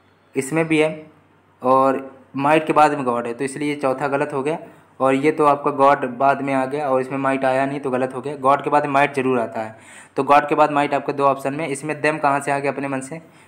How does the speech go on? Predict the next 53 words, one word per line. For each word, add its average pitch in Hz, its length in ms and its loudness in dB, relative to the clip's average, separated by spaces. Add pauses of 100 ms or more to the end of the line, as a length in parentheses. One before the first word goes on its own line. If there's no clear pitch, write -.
them 151 320 0
दोस्तों 143 320 0
गलत 127 200 2
हो 120 100 -2
गया, 123 100 -2
इसमें 147 200 -6
देख 151 160 4
रहे 156 120 2
हैं 135 80 -6
them 135 140 4
आ 120 140 -2
गया, 120 180 -6
यहाँ 127 160 0
पे 135 120 -6
them 143 260 0 (200)
कहाँ 143 180 -2
से 139 140 -2
आ 139 80 2
गया? 147 180 -6
दे 135 200 2
का 143 100 2
them 143 200 2
होना 143 160 -2
चाहिए, 143 180 -2
यहाँ 139 180 2
कहीं 139 200 -2
दे 135 160 2
दिया 131 220 -2
नहीं 127 200 -4
गया 123 120 -6
है, 156 120 -10 (400)
तो 143 60 0
यहाँ 139 200 4
पे 156 120 0 (400)
आपका 135 240 2
right 139 200 4
option 139 260 -2
दूसरा 135 300 -2
ही 143 140 0
सही 123 280 -6
है, 117 80 -10
ठीक 175 180 -4
है। 202 140 -2 (360)
अगला 156 240 6
दिया 165 180 4
गया 165 160 2
nobody 147 520 4 (460)
can 151 260 4
mend 139 380 0
his 139 240 -4
wall, 113 260 0
सातवें 135 360 2
नंबर 151 200 0